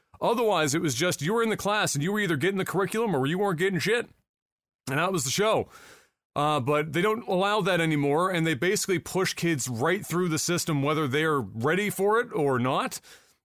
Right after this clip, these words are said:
And in order to accomplish this, they have, like,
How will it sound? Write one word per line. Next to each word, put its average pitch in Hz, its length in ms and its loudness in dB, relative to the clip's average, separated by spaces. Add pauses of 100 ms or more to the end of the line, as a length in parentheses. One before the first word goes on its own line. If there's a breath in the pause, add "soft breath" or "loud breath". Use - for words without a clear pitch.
(100)
And 151 520 2
in 151 120 0
order 180 180 2
to 156 100 2
accomplish 185 540 0
this, 135 460 -2 (360 soft breath)
they 147 160 -2
have, 165 280 0
like, 156 340 0